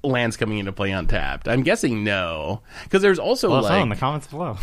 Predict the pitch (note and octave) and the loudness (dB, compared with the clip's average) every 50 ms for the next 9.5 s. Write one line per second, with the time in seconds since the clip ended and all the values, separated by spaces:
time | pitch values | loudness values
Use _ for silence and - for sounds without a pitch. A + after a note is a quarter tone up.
0 | - - D#3 F3+ F#3 G3+ - C#3 - B3 A3+ - - - - - F#3 C3 D3+ D#3+ | 4 6 6 6 6 6 4 4 4 4 2 2 2 0 0 2 2 2 2 2
1 | D3 D3+ C#3 - - C3 C3 C3 B2 G#2+ - - - C3 C#3+ B2+ A#2+ G#2+ F#2 F#2+ | 2 2 2 2 0 0 0 0 0 -2 -4 -4 -2 0 0 2 2 0 0 -2
2 | G2 A#2 C#3 E3+ - - - - A#3 F#3+ G3+ A3 - - C3 G2 - - G2+ F#2+ | -2 -2 -2 -2 -2 -4 -2 0 2 2 2 0 0 -2 -6 -6 -6 -8 -6 -4
3 | - D#3 C3+ C3+ C#3 C3 A#2 B2+ B2+ A#2+ A2 A2+ G#2+ G#2 G#2+ A2+ A#2 A2+ A2 G#2 | -2 -2 0 0 0 0 0 0 0 0 0 -2 -2 -2 -2 -2 -2 0 0 0
4 | G#2+ A2 A#2 A#2 A#2 A2+ A2 G#2 G#2 - C#3 C#3+ C#3+ C#3 C3 - - - - - | 0 0 0 0 0 0 -2 -2 -2 -2 0 0 0 0 -2 -4 -10 -18 -20 -8
5 | - - C3+ C#3+ C#3 C#3 - - _ - C3+ A2+ G#2 G2 F#2+ G2+ - - _ _ | -2 0 0 0 0 -2 -6 -12 _ -8 -6 -4 -2 -2 -4 -6 -10 -18 _ _
6 | _ _ _ - C#3+ D3 D3+ C#3+ - - - E3 F3+ F3+ F3 - - - B3 C#4+ | _ _ _ -4 -2 -2 -2 -4 -4 -2 0 0 2 2 0 -2 0 2 2 4
7 | D#4+ C#4+ G#3 D#3 C#3 B2 A#2 A2 A#2 A2+ G#2 G#2+ A#2 G#2+ G#2+ G#2 G2 F#2+ F#2+ A2+ | 4 4 4 2 2 0 0 0 0 0 -2 -2 -2 -2 -2 -2 -2 -2 -2 -2
8 | G#2 G2 F#2 F#2 A2 G#2+ - - D#3+ F#3 F3+ G#3 A3 C4+ D#4 D#4 C#4+ B3 F3+ - | -4 -4 -2 -2 -2 -2 0 0 0 0 2 0 0 0 0 0 -2 -4 -6 -4
9 | - F3 F#3+ G3 - F#3 D3+ C#3+ B2 - | -2 0 0 0 0 0 0 -2 -2 -4